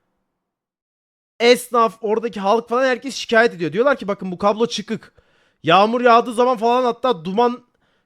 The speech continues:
çıkıyor. Etrafı falan duman yayarken falan videolar var. Herkes bunu ısrarla şikayet etmiş.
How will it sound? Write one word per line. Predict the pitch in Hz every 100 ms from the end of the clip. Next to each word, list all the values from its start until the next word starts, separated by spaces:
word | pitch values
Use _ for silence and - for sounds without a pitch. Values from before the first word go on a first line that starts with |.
| _
çıkıyor. | - 220 208 233
Etrafı | 190 190 226 214 202
falan | 240 226
duman | 202 233
yayarken | 240 247 247 233 240
falan | 214 254 214
videolar | 190 190 226 254
var. | 233 311
Herkes | 262 269 254 208
bunu | 226
ısrarla | 247 - 269 254
şikayet | - - 202 233
etmiş. | 302 - 269 -